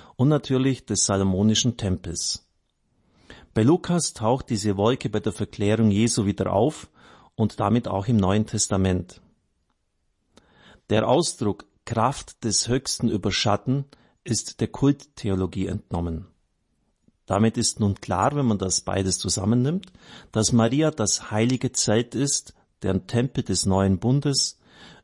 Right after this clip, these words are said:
über dem Gottes verborgene Gegenwart wirksam wird. Die Wolke verbirgt das Wohnen Gottes in einem Haus, im Tempel, und zeigt es zugleich an. Es bleibt somit alles im Bereich jüdischer Frömmigkeit und Formulierungen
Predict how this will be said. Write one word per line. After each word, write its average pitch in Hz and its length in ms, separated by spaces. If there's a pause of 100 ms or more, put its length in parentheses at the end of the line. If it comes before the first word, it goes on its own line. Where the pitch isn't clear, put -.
über 104 180
dem 120 300
Gottes 117 340
verborgene 107 640
Gegenwart 107 640
wirksam 104 420
wird. - 320 (760)
Die 110 120
Wolke 139 380
verbirgt - 640
das 104 200
Wohnen 110 360
Gottes 107 360
in 101 80
einem 95 240
Haus, 120 320
im - 300
Tempel, 123 480 (320)
und 113 220
zeigt 101 320
es - 120
zugleich 120 420
an. 85 360 (1200)
Es - 120
bleibt 117 300
somit 160 340
alles 117 340
im 123 120
Bereich 104 440
jüdischer 120 340
Frömmigkeit 127 680
und 104 140
Formulierungen 117 800